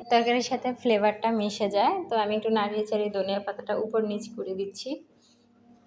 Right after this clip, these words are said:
আপনারা কিন্তু অবশ্যই ধনিয়া পাতাটা ইউজ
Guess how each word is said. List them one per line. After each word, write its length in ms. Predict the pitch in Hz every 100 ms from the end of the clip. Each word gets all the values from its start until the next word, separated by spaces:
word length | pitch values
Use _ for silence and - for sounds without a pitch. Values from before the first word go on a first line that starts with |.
| - - - _ _ _ - _ _ _ -
আপনারা 240 | 233 262
কিন্তু 200 | 254 262 294
অবশ্যই 480 | 233 208 220 240 240
ধনিয়া 300 | 214 202 202
পাতাটা 300 | 208 208 220
ইউজ 260 | 202 202